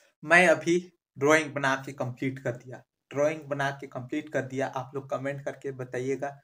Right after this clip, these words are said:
कैसा लगा। आपको दिखाने से पहले कुछ बता देता हूँ, अभी मैं ड्राइंग बना के कंप्लीट किया। बहुत ही गर्मी लग रहा था, इसीलिए खुला मैन, I am बॉडी बिल्डर, इसीलिए body world,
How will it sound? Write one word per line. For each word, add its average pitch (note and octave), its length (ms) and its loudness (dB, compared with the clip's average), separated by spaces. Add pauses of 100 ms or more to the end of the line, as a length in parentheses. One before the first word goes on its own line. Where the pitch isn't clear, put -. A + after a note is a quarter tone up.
(120)
कैसा C3 280 0
लगा। C3 360 0 (400)
आपको C3+ 400 -8 (640)
दिखाने C#3+ 360 -2
से E3 120 -14
पहले C#3+ 220 -8
कुछ D3 220 -8
बता B2 220 0
देता B2 220 -4
हूँ, C3 200 -10 (180)
अभी C3+ 160 -4
मैं C3+ 160 -2 (420)
ड्राइंग D#3+ 340 -2
बना C#3 220 -4
के C#3 180 -14
कंप्लीट D3 420 -8
किया। C#3 140 -4
बहुत B2+ 300 -12
ही - 120 -20
गर्मी C#3+ 240 -8
लग D3 240 -2
रहा C#3 80 -12
था, - 200 -16
इसीलिए C#3+ 380 -6 (1200)
खुला C#3+ 320 0
मैन, B2 220 -2 (160)
I D#3+ 160 8 (100)
am D3 220 -2
बॉडी C3+ 300 2
बिल्डर, B2 500 -4
इसीलिए C3+ 420 -8
body B2 260 -4
world, A#2+ 260 -4